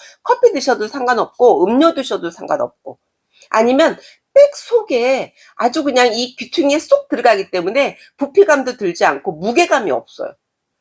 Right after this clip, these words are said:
그래서 여러분들 쓰시기에 너무 좋은 제품입니다. 그래서 이 여섯 번째 제품까지 제가 오늘은 소개를 시켜드렸고, 혹시라도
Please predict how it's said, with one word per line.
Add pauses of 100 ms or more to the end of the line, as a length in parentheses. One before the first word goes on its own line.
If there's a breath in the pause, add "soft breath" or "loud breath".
(180)
그래서
여러분들
쓰시기에
너무
좋은
제품입니다. (420 soft breath)
그래서
이
여섯
번째
제품까지 (200 soft breath)
제가
오늘은
소개를
시켜드렸고, (520 loud breath)
혹시라도